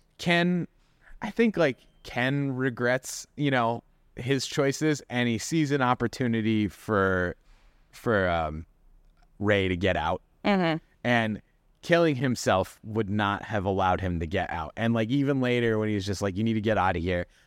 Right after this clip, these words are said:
Speaker 1: like, he's projecting on him, like, "You need to do some kind of good."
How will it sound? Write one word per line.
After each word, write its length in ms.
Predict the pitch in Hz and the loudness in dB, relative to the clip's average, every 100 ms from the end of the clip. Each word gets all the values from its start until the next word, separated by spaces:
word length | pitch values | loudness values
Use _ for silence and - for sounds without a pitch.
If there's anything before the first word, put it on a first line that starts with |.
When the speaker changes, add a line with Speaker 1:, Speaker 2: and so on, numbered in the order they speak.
| _ | _
Speaker 1:
like, 220 | 98 95 _ _ _ | -4 -4 _ _ _
he's 260 | - 175 131 | 0 0 0
projecting 520 | - 151 139 131 123 | 0 2 2 2 0
on 120 | 117 | 0
him, 220 | 101 110 90 | 2 0 0
like, 160 | 90 | 0
"You 80 | 120 | 0
need 120 | 120 | 0
to 80 | 113 | 0
do 200 | 101 110 | 0 -2
some 280 | 98 113 107 | 0 -2 -2
kind 260 | - 107 82 | 0 -2 -2
of 100 | 80 | -4
good." 320 | 92 76 | -6 -6